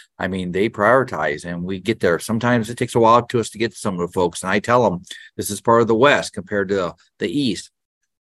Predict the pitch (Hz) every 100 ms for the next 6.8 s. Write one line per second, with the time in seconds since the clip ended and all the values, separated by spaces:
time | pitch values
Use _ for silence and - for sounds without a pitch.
0 | _ _ _ - - _ 110 104 147 151
1 | 139 120 117 95 147 151 127 107 101 104
2 | 98 113 117 87 98 123 92 87 127 147
3 | 123 - 117 - - 110 147 151 123 104
4 | 123 139 127 117 117 113 107 90 101 123
5 | 80 - _ _ _ - - - - 98
6 | 104 107 120 120 135 107 87